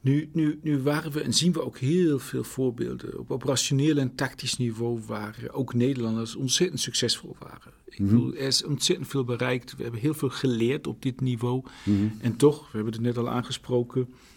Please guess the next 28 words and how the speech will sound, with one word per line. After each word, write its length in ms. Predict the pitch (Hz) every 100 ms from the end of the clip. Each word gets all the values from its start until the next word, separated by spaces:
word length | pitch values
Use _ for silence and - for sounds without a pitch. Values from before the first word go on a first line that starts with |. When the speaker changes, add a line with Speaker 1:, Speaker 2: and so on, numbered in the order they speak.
| -
Speaker 1:
tijdens 460 | - 123 120 120 -
deze, 720 | 127 123 113 120 120 120 117 -
eh, 500 | 113 113 117 113 113 -
opname, 640 | 127 127 127 120 120 120 113 - - - _
eh, 120 | - 107 107
ging 320 | - - 175
het 340 | 156 147 - - - - -
afgelopen 560 | - - 131 120 117 120
jaar, 320 | 110 120 120
van 140 | - 113
de 80 |
zomer, 360 | 104 110 113 117
ging 200 | - 120
het, 300 | 104 - - -
nou 140 | 98
ja, 260 | 98 95 95 _
mis. 560 | 117 120 139 - - -
Speaker 2:
Mhm. 280 | 107 107 120
Speaker 1:
Op 140 | 123 120
dit 180 | 147 156
moment 280 | 151 147
lijkt 280 | 120 113 -
het 140 | 147 147
erop 380 | 135 151 - - -
dat 280 | 120 - -
ons 220 | 120 -
hele 200 | 139 160
engagement 800 | 135 123 117 117 110 110 170